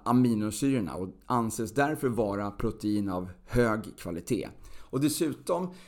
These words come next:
så är det lätt för kroppen att smälta det här och ta upp det. Skillnaden är alltså hur lång tid det tar. Så efter att du ätit kasein så höjs nivån av aminosyror i blodet ungefär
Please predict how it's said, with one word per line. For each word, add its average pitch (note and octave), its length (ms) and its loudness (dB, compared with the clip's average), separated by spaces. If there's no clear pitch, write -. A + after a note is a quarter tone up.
så - 140 -2
är A2+ 60 4
det A#2 80 6
lätt C3 560 2
för B2 100 -4
kroppen G#2+ 560 -2
att - 300 -8
smälta A#2+ 580 0
det C#3 60 4
här B2+ 180 2
och F#2+ 240 -6
ta - 120 -2
upp - 280 -4
det. - 120 -10
Skillnaden D3 560 6
är A2+ 140 2
alltså G#2+ 300 0
hur C3 280 4
lång A2 340 2
tid E3 480 0
det G#2+ 280 0
tar. - 440 2
Så B2+ 200 -4
efter E3+ 260 2
att F3 60 2
du - 100 0
ätit E3 460 -2
kasein C#3 680 0
så B2+ 380 4
höjs A2+ 380 4
nivån G#2 480 0
av G2 360 -2
aminosyror A2+ 560 2
i A#2+ 80 4
blodet G2 320 -2
ungefär C#3 360 0